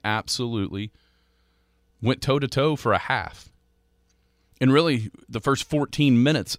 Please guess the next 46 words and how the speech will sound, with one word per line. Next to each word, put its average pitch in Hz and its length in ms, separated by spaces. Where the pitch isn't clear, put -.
of 98 120
the 98 60
first 92 360
half, 73 320
it - 1000
was 120 120
thirty-three 139 440
to 117 60
thirty 127 420
with 107 160
under 110 160
two 120 160
minutes 117 240
to 104 60
go, 123 140
and 113 80
then 101 80
a 80 40
couple 120 320
of 107 80
turnovers 120 640
led 101 200
to 98 60
buckets 101 380
on 101 120
the 98 120
other 98 200
end, 98 160
and 92 80
it 87 40
was 85 120
a 85 40
nine-point 95 480
advantage 87 420
at - 60
halftime, 90 480
and 87 80
then 80 160
athletes 82 420
just - 200
won 82 200
out 78 280
in 82 100
the 76 80
second 64 340
half. 76 460